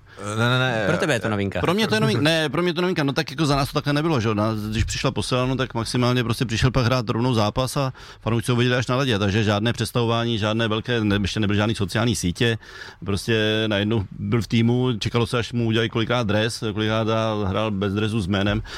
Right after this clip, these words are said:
Speaker 3: takže nic velkého, přišel hráč a, a, a to bylo celý, ale teď to samozřejmě se dělá jako velká, obrovská show. Eh, Petr na tom zápase nedělním byl, říkal, že to bylo fantastické, že to bylo
Speaker 1: Bylo to
Speaker 3: skvělý.
Speaker 1: úplně neskutečný, protože všichni najednou začali koukat a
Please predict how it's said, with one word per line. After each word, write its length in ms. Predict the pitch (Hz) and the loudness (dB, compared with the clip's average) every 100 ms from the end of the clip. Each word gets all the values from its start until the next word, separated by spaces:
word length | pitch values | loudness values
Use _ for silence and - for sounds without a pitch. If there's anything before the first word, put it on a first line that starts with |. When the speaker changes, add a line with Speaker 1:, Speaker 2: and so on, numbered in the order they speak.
| - | -10
Speaker 3:
takže 220 | - 90 110 | 0 4 4
nic 200 | 110 104 | 4 0
velkého, 560 | 98 113 104 117 117 - - - | 0 2 4 4 0 -6 -20 -16
přišel 260 | - 117 113 | -8 2 4
hráč 380 | 107 104 110 | 4 2 0
a, 220 | 120 113 110 | 0 0 0
a, 300 | 110 107 104 | 0 0 0
a 120 | 107 | -2
to 140 | 113 | -2
bylo 160 | 104 117 | -2 0
celý, 340 | - 143 131 | 0 0 2
ale 160 | 90 87 | 2 0
teď 160 | 98 | -2
to 80 | - | -4
samozřejmě 360 | - 101 98 104 | -2 0 2 0
se 140 | - | -2
dělá 160 | 98 101 | 0 0
jako 200 | 92 110 | 2 0
velká, 260 | 101 90 101 | 0 0 0
obrovská 400 | 101 101 110 113 | 0 0 0 0
show. 340 | - 101 123 - - - - - | 0 0 0 -6 -16 -16 -12 -2
Eh, 40 | 95 95 92 | 0 0 0
Petr 480 | 98 110 - 101 101 | -2 -4 -2 -2 0
na 120 | 92 98 | -2 -2
tom 160 | 104 | -2
zápase 340 | 95 95 101 104 | -2 -2 -2 0
nedělním 460 | 95 107 113 110 | 0 0 2 2
byl, 260 | 92 101 110 | 2 2 0
říkal, 220 | 104 104 | -2 -2
že 80 | 95 | -2
to 100 | 104 | -2
bylo 140 | 98 | -2
fantastické, 480 | 101 101 95 - - | 0 -2 -2 -4 -6
že 40 | 101 | -2
to 100 | 95 | 2
bylo 100 | 104 | 2
Speaker 1:
Bylo 80 | |
to 120 | 87 107 | 2 0
Speaker 3:
skvělý. 180 | 104 | 2
Speaker 1:
úplně 260 | 107 104 98 | 2 2 0
neskutečný, 680 | 92 92 - 104 98 95 90 | -2 -4 -2 -2 -2 0 2
protože 680 | 92 87 90 90 90 90 85 | 2 0 0 2 2 0 -2
všichni 320 | - 95 - | -8 -6 0
najednou 200 | 95 98 | 2 4
začali 240 | 95 107 92 | 2 2 0
koukat 340 | 92 101 101 | 0 0 0
a 180 | 104 | 0